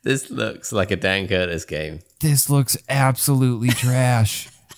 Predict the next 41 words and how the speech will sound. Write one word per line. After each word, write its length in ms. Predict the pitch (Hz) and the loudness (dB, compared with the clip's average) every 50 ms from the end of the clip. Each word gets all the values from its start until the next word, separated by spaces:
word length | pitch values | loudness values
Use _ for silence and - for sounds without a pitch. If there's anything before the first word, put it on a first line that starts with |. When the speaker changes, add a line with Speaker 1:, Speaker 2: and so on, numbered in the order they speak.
| _ _ _ - - _ _ _ - - - | _ _ _ -20 -20 _ _ _ -20 -20 -20
Speaker 2:
<laughs> 800 | _ _ - - _ _ _ _ - - - _ _ _ _ - | _ _ -20 -20 _ _ _ _ -20 -20 -20 _ _ _ _ -2
Speaker 1:
Do 80 | - 135 | 0 2
you 120 | 131 131 | 4 4
like 120 | 127 123 123 | 2 2 0
the 60 | 123 | -4
character 360 | - 131 117 117 120 120 135 | -2 0 0 0 -2 -4 -6
design 420 | 131 135 131 131 139 143 151 160 | -6 -6 -4 -2 0 0 0 -2
at 120 | 156 - - | -4 -4 -4
least? 340 | 180 196 214 - - - - _ _ _ _ _ _ _ _ _ _ - | -6 -6 -6 -8 -10 -14 -18 _ _ _ _ _ _ _ _ _ _ -4
Speaker 2:
No, 220 | 196 233 233 196 | 0 0 0 0
like, 200 | - 175 208 202 | 0 -2 -2 -2
look 140 | 302 370 359 | -2 -2 -2
at 100 | 370 370 - - | -4 -4 -6 -8
it. 140 | 196 208 - _ _ _ - | -8 -8 -8 _ _ _ -18
It, 80 | - - | -8 -6
it 80 | 180 190 | -4 -4
looks 440 | 170 185 185 233 247 - - - 226 | -4 -2 -2 -2 -2 -2 -2 -2 2
like 400 | 190 175 165 139 - - - _ _ _ _ _ _ _ _ _ _ _ _ _ _ _ _ _ _ - | 2 2 2 2 0 -6 -18 _ _ _ _ _ _ _ _ _ _ _ _ _ _ _ _ _ _ 2
a 60 | 143 | 4
Nickelodeon 840 | 151 151 165 185 180 - 170 151 143 143 147 147 147 139 131 117 107 | 4 6 6 4 2 2 2 2 4 6 6 6 6 6 4 4 2
cartoon 540 | - 113 110 98 - - 120 117 113 110 | 2 2 2 2 0 0 2 2 2 2
from 200 | 107 - - 113 | 0 0 0 0
the 120 | 104 104 104 | 0 2 4
Speaker 1:
<laughs> 0 | |
Speaker 2:
mid 240 | 110 117 117 107 101 | 4 4 4 4 2
nineties. 720 | 101 95 98 98 98 92 87 82 78 - - - - - - - | 2 2 2 2 0 0 -2 -2 -4 -4 -4 -6 -8 -6 -4 -4
Speaker 1:
It 100 | - - | 0 0
Speaker 2:
Like, 180 | 127 135 - | 0 0 -2
Speaker 1:
does. 500 | - - - 127 - - - - - - | -2 -2 -2 -2 -4 -6 -10 -12 -8 -4
Speaker 2:
not 200 | 165 175 185 214 | 0 0 2 2
even 220 | 220 196 156 123 110 | 2 2 2 2 2
that. 220 | 123 131 120 107 | 4 4 4 2
It 80 | 104 78 | 2 0
looks 200 | 127 151 - - | 0 0 0 2
like 160 | 175 147 - - | 0 0 0 0
Ah 180 | - 107 107 117 | 0 2 4 4
Real 280 | 110 113 113 110 104 | 6 6 4 4 4
Monsters. 720 | 98 95 92 98 101 101 - - - 50 50 104 - - - _ _ _ _ _ _ _ _ - | 2 0 -2 -4 -4 -6 -8 -10 -14 -12 -10 -10 -10 -10 -12 _ _ _ _ _ _ _ _ -4
Speaker 1:
<laughs> 0 | |
It 420 | - - - - - - - - - | -2 -2 -2 -4 -8 -12 -14 -14 -10
does. 360 | - 392 370 415 330 - - | -8 -6 -6 -6 -6 -8 -12